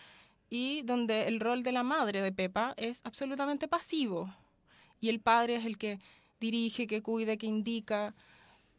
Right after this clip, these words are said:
Y Peppa es como una especie de Dora la Exploradora, ¿no? Para los que <laughs> tengan memoria se van a acordar de la estructura, pero es un poco más inquisitiva, un poco más, eh, busquilla, ¿no? Pero en, en el estricto rigor sigue reproduciendo una familia heteronormada, donde es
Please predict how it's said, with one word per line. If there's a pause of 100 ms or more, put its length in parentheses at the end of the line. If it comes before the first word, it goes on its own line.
(260)
Y
Peppa
es
como
una
especie
de
Dora
la
Exploradora,
¿no? (340)
Para
los
que
<laughs>
tengan
memoria
se
van
a
acordar
de
la
estructura,
pero (880)
es
un
poco
más
inquisitiva,
un
poco
más, (200)
eh,
busquilla,
¿no? (340)
Pero
en,
en
el
estricto
rigor
sigue
reproduciendo
una
familia
heteronormada,
donde
es